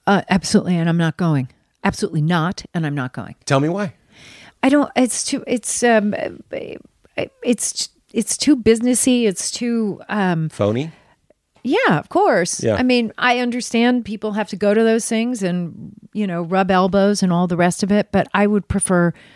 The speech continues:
Speaker 1: to skip it.
Speaker 2: Okay, we're going to a party of my friend.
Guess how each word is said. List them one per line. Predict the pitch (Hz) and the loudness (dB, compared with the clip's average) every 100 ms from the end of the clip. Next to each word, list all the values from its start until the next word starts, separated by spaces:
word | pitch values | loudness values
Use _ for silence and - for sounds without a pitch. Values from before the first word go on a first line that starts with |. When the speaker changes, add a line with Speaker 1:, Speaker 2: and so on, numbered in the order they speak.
| _ | _
Speaker 1:
to | 180 | -8
skip | - 170 - | -4 -4 -4
it. | - _ - _ | -12 _ -20 _
Speaker 2:
Okay, | 135 139 | -2 0
we're | 127 | 0
going | 123 139 139 | 2 2 0
to | - - 127 123 123 113 _ _ _ _ _ _ _ | -4 -4 0 0 0 -4 _ _ _ _ _ _ _
a | 117 | -8
party | - - 135 131 | -8 -2 0 2
of | 117 | 0
my | 104 113 120 131 143 | 0 -2 0 2 2
friend. | 135 - 98 85 69 104 | -2 -6 -8 -8 -12 -16